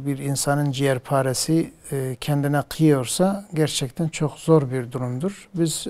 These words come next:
Allah'tan şunu, e, dua edelim ki o çocuk bunu yaparken onun, e, yani zihni yerinde değil. Yani, e, düşüncesi yerinde, e, olmamışsa eğer, yani bir nevi bir cezbe halinde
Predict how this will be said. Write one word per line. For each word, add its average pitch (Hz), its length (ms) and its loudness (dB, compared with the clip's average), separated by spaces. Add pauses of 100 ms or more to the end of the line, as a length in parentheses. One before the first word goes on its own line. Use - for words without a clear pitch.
Allah'tan 175 480 6
şunu, 190 500 4 (280)
e, 131 40 -6
dua 160 300 8
edelim 185 340 4
ki 202 180 2
o 190 140 4
çocuk 185 380 2 (120)
bunu 175 180 4
yaparken 220 720 6 (600)
onun, 190 480 6
e, 156 360 6 (240)
yani 156 360 4
zihni 170 540 6
yerinde 165 500 8
değil. 143 220 6
Yani, 135 340 2 (640)
e, 127 300 -2 (200)
düşüncesi 156 600 4
yerinde, 156 400 8 (400)
e, 160 100 -2
olmamışsa 170 1000 6
eğer, 160 480 2 (540)
yani 147 200 2
bir 156 200 6
nevi 156 240 6
bir 151 180 6
cezbe 139 320 6
halinde 120 640 2